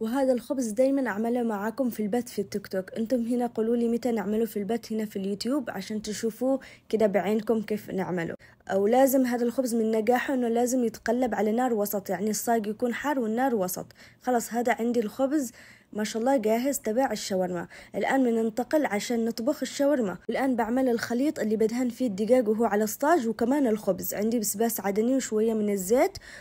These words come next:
وكمان عندي من الماء شوية، وبابريكا حارة إذا تحبوا. ممكن تضيفوا بابريكا إذا ما فيش بسباس عدني وزيت وماء،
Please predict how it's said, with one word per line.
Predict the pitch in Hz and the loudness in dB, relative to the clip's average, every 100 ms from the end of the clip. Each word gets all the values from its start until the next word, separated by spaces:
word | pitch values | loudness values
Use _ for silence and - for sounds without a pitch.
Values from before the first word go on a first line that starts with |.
| - | -10
وكمان | 202 214 226 262 262 | -6 -2 2 2 2
عندي | 226 233 254 | 0 0 2
من | 262 226 | 2 2
الماء | 214 202 185 - | 2 2 0 -4
شوية، | - 190 185 185 190 - - | -8 -2 0 0 -4 -10 -10
وبابريكا | - 196 226 240 269 330 | -2 4 6 6 4 2
حارة | - 277 269 339 | 2 2 2 4
إذا | 240 226 | 2 0
تحبوا. | - - 190 180 190 - - _ | -2 -4 -4 -4 -6 -12 -20 _
ممكن | 220 247 302 262 | 0 2 2 0
تضيفوا | 233 247 294 | 0 0 4
بابريكا | 240 214 240 269 339 | 4 6 4 2 4
إذا | 370 226 220 | 6 6 4
ما | 240 | 2
فيش | 254 240 | 0 -4
بسباس | 220 262 254 240 | -4 0 -2 -2
عدني | 214 208 254 311 330 - | -2 2 4 4 4 2
وزيت | 220 202 302 381 - | 0 2 2 2 0
وماء، | 214 220 180 | -2 0 -2